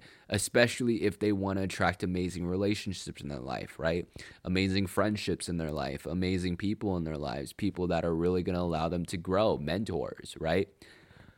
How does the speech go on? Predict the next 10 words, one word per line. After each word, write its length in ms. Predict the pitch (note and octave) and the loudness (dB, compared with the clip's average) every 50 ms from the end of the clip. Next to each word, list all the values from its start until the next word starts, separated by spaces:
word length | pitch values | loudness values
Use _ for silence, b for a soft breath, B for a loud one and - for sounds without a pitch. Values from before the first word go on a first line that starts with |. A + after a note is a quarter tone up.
| B B - | B B 2
Like, 200 | - G2 G2 G2 | 4 6 6 6
you 180 | G2+ G#2+ A2 | 6 6 6
need 280 | A2 A2 A2+ A2 A2 - | 6 4 4 4 2 2
social 320 | - - A#2 A#2+ - - | 2 2 2 0 0 -4
skills 280 | - - - G#2+ G2 F#2 | -8 -4 -2 0 0 0
to 120 | - - G#2 | -2 -4 -4
be 260 | F2 G2+ F#2 F#2 F#2 | 0 2 2 4 4
able 200 | F#2+ F2 F#2 F#2+ | 2 2 0 -2
to 400 | F2+ - - - G2 F#2+ F#2 F2 - - | -4 -4 -4 -2 0 0 0 -2 -4 -8
create 500 | - - G2+ F#2 F2+ F2+ F2 - - | -4 0 2 4 4 4 2 2 -2